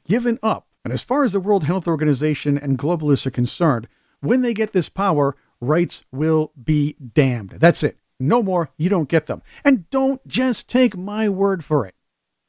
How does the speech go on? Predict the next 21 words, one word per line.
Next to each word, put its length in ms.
In 80
November 460
twenty 280
twenty-three, 500
Human 360
Rights 380
Watch 420
noted 280
about 300
the 100
treaty. 560
Rather 260
than 140
acting 380
on 80
the 80
lessons 460
learned 200
from 120
covid 320
nineteen, 500